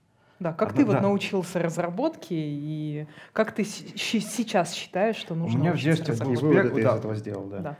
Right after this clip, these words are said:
Speaker 2: Да, я даже учился разработке вслепую в какой-то момент, потому что это было, были лихие девяностые, был ZX Spectrum, который подключался к телевизору, а телевизор сгорел.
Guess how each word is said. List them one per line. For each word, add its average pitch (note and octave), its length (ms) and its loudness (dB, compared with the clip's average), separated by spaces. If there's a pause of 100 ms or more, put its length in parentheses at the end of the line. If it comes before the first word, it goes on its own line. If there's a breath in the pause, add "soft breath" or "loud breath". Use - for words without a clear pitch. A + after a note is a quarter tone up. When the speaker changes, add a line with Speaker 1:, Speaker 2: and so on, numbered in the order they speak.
Speaker 2:
Да, A#2+ 160 0
я A2+ 120 0
даже C3 200 -2
учился C3 320 -4
разработке A#2 480 -6
вслепую F3+ 420 -8
в - 60 -12
какой-то G#2+ 360 -10
момент, A2 440 -4
потому G#2 300 -8
что - 180 -14
это F#2+ 180 -16
было, G2+ 300 -10 (260 loud breath)
были B2 200 0
лихие B2 280 0
девяностые, B2 720 0
был - 480 -10
ZX A2+ 300 -8
Spectrum, F#3 380 -2 (340 loud breath)
который A2+ 260 -4
подключался A2+ 440 -6
к - 80 -14
телевизору, A#2 400 -4
а - 20 -8
телевизор C3+ 400 -2
сгорел. A2 480 0